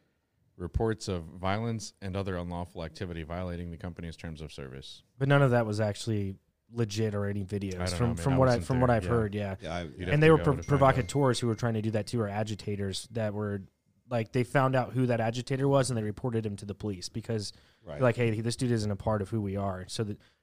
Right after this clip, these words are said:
Speaker 2: they think that was, like, a bought and paid for person who went there to do that, which that happened to Michael Brown too. A lot of those people weren't even from Saint Louis. Like, "Oh, these people are looting their own city." Well, they don't, really wasn't the case. It was people from other states or other
Speaker 3: Correct.
Speaker 2: counties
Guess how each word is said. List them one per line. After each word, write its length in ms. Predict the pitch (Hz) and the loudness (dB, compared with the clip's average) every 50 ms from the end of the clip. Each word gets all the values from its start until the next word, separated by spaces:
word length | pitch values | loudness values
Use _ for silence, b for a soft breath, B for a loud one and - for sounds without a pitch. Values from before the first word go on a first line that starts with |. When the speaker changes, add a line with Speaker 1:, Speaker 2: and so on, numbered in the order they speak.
| _ | _
Speaker 2:
they 120 | - 139 143 | 2 4 4
think 160 | 143 147 131 | 4 4 4
that 160 | 139 127 123 117 | 4 4 4 4
was, 220 | 113 107 101 104 104 - | 4 2 0 -4 -8 -6
like, 160 | 117 113 104 | -6 -4 -4
a 60 | 107 | -2
bought 220 | 95 104 120 117 117 | 2 4 4 4 4
and 80 | 107 | 0
paid 180 | - 120 117 107 | -2 -4 -4 -2
for 140 | - 110 101 | -4 -6 -4
person 360 | - - 123 117 - - 107 | -2 -2 -2 -2 -2 -4 -4
who 120 | 104 113 107 | -2 -2 0
went 200 | 107 117 110 104 | 0 0 -2 0
there 140 | 120 110 101 | -2 -2 -2
to 60 | 98 | -4
do 180 | 92 98 107 101 | -4 -4 -2 -2
that, 220 | 98 92 87 82 - - | -2 -4 -8 -10 -10 -4
which 240 | 123 139 127 - - b b b b | -4 -2 -2 -4 -10 b b b b
that 120 | - 151 | -2 0
happened 240 | 135 151 131 - 131 117 | 2 2 2 2 0 0
to 40 | |
Michael 260 | 107 107 113 104 107 98 | 2 0 0 0 -2 -2
Brown 240 | 92 107 101 95 92 | -2 -2 -4 -4 -4
too. 160 | - 127 120 | -2 -2 0
A 20 | 104 | 0
lot 140 | 107 113 117 | 0 0 0
of 40 | 113 | 0
those 100 | 107 - | 0 -2
people 280 | - 120 117 - 107 | -2 -6 -4 -4 -2
weren't 160 | 107 107 104 104 | -2 -2 -2 -2
even 180 | 101 101 95 | -4 -6 -6
from 240 | - - 123 110 101 | -4 -4 -4 -4 -4
Saint 260 | - - 101 87 - | -6 -10 -12 -10 -6
Louis. 340 | 95 113 107 - - - - b b b b b b b b b | -4 -4 -4 -4 -6 -12 -14 b b b b b b b b b
Like, 140 | - - - | 0 2 4
"Oh, 120 | 190 196 | 4 4
these 160 | 175 180 156 - | 4 4 2 2
people 260 | 185 185 - 165 156 | 0 0 2 4 4
are 80 | 135 | 6
looting 260 | 131 143 170 170 156 147 | 6 6 6 6 6 4
their 140 | 139 139 | 4 4
own 140 | 143 143 135 | 4 4 2
city." 240 | - - 156 147 131 | 2 2 2 4 4
Well, 120 | 110 117 | 4 4
they 80 | 117 120 | 4 2
don't, 200 | 117 120 107 92 _ - | 2 0 -4 -10 _ -4
really 160 | 147 156 151 | 2 4 4
wasn't 260 | 139 135 127 123 117 | 6 4 4 2 0
the 60 | - 104 | -4 -6
case. 300 | 98 - 139 127 113 - | -4 -2 -2 0 0 0
It 40 | |
was 120 | 107 101 - | -2 -2 -2
people 260 | - - 113 - 113 | -2 -2 -2 -2 -4
from 160 | - - 110 | -4 -2 -2
other 320 | 113 113 110 104 101 95 - _ - _ - _ _ _ _ _ - - _ _ | 0 0 0 -2 -4 -6 -10 _ -20 _ -20 _ _ _ _ _ -20 -20 _ _
states 520 | - - - - 147 143 139 135 - - | -10 -4 2 4 6 6 6 4 2 2
or 80 | 123 120 | 4 4
other 140 | 120 113 113 | 4 4 4
Speaker 3:
Correct. 120 | 117 104 | 2 4
Speaker 2:
counties 420 | 135 135 139 139 131 120 113 107 | 6 6 6 6 4 2 0 -2